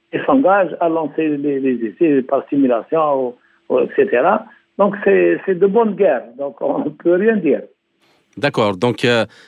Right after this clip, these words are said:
Speaker 2: en réalité, c'est un peu la doctrine, euh, la doctrine de la destruction mutuelle, euh, mutuelle, euh,
Speaker 1: Mutuelle, voilà.
Speaker 2: voilà.
Speaker 1: Qui se,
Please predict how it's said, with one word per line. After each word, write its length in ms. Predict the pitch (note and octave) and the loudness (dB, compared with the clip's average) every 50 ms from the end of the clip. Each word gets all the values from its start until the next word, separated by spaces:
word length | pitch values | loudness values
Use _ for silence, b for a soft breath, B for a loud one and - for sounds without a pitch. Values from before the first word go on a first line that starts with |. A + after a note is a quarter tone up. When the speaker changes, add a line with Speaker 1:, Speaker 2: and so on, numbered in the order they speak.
| b b | b b
Speaker 2:
en 540 | - A#2+ B2 A#2+ - - - - B2+ B2 A#2 | -6 -4 -4 -2 -2 -4 -4 -4 -4 -2 -2
réalité, 760 | A2 A#2 A#2+ B2+ C3 C3 - - D3+ D#3 D#3 D3+ C#3 B2 A#2 | 0 0 2 2 2 0 0 0 0 2 2 2 0 0 -2
c'est 160 | - - C#3 | -2 -2 -2
un 100 | C3+ C3+ | -2 -2
peu 220 | A#2+ - D3+ D#3 | -2 -2 -2 0
la 160 | D3 C#3 B2 A#2 | 0 0 -2 -2
doctrine, 600 | F#2 C#3 B2+ - - - C3+ C#3+ D3+ D3 C#3 B2+ | -2 -4 -6 -4 -2 -2 0 2 2 2 2 2
euh, 240 | A#2+ A#2 A2 A2 - B B B B B B B | 2 0 0 -2 -4 B B B B B B B
la 100 | - B2 | -2 -2
doctrine 760 | A#2+ G2 C#3+ C3+ - - - C#3+ D3 D3+ D3+ D3 C3+ B2 A2+ A2 | 0 0 -2 -2 -2 -2 -2 0 2 2 2 2 2 0 0 0
de 120 | G#2 A#2 | 0 0
la 140 | A2+ A#2+ A#2 | 0 0 0
destruction 720 | G2+ B2+ C#3+ - - D3 C#3 - - - C#3+ C3+ C3+ B2+ A#2+ | -2 -2 -4 -2 -2 -2 -2 -2 -2 0 0 0 2 0 0
mutuelle, 580 | A#2 B2+ C3+ C3 - C#3 B2+ B2+ B2 A#2+ A2+ A#2 | 0 -2 -2 -2 -2 0 0 0 0 0 0 0
euh, 880 | A2 G#2+ G#2 G#2 G2+ G2 G2 G#2+ A2+ A#1 A#1 A#1 A#1 - - - - - B B B B B B B B B | 0 0 0 0 0 0 0 -2 -2 -2 -2 -2 -4 -4 -4 -4 -6 -8 B B B B B B B B B
mutuelle, 680 | B A2+ C3 B2+ C3 - C3+ C3+ B2+ B2 B2 A#2 G#2+ | B 2 2 2 2 0 0 2 2 2 2 2 2
euh, 180 | A2+ G#2+ G#2+ G#2 | 2 2 2 2
Speaker 1:
Mutuelle, 200 | F3 D3+ C3 A2+ A2 | 2 2 0 0 -2
voilà. 440 | B2 D3 C#3+ C3+ A#2+ A2 G2+ G2+ G#2 - | 0 2 2 2 2 0 -2 -6 -8 -8
Speaker 2:
voilà. 360 | A2+ A2+ G#2+ A2+ A2 G2 G2 | -4 -2 0 0 0 -2 0
Speaker 1:
Qui 60 | - | 0
se, 40 | G3 | -2